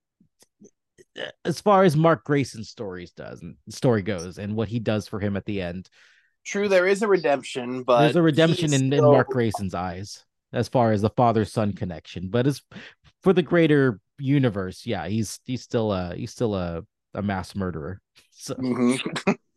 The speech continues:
Speaker 2: <laughs>
Speaker 1: <laughs> all right, there we go. I finally got, I've got two now, officially.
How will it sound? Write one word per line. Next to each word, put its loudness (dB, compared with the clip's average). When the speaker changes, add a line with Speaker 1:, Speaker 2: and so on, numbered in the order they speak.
Speaker 2:
<laughs> -
Speaker 1:
<laughs> -12
all 4
right, 4
there 2
we 6
go. 4
I -4
finally 0
got, 2
I've 2
got -2
two -6
now, -6
officially. -8